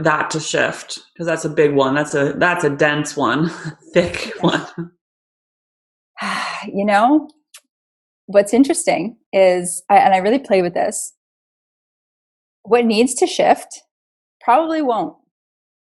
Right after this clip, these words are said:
Speaker 2: because
Speaker 1: Mm.
Speaker 2: it's not a top-down solution. It's not like the,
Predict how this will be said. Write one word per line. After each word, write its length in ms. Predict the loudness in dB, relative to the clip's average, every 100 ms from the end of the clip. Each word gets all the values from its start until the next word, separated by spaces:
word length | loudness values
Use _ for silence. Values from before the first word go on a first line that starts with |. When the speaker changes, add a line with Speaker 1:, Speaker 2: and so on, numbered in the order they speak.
| _ -6
Speaker 2:
because 220 | -2 -2
Speaker 1:
Mm. 20 |
Speaker 2:
it's 100 | -2
not 180 | -2 0
a 60 | 0
top-down 540 | 2 0 2 -2 -2
solution. 520 | -2 0 0 0 -6 -4
It's 200 | -2 2
not 180 | 2
like 180 | 2 0
the, 160 | 0